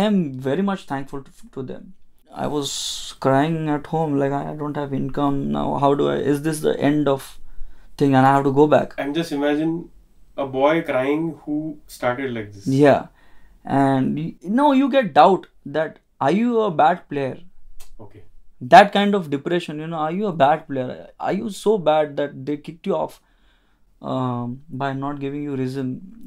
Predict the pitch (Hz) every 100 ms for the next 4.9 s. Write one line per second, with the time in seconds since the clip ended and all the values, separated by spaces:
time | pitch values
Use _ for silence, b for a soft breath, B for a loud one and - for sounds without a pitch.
0 | 139 127 131 180 - 139 170 143 120 -
1 | - _ - - - - - - - -
2 | - - - 147 165 175 175 175 180 175
3 | 165 156 156 151 165 165 151 - - -
4 | 139 147 151 - 139 139 151 156 151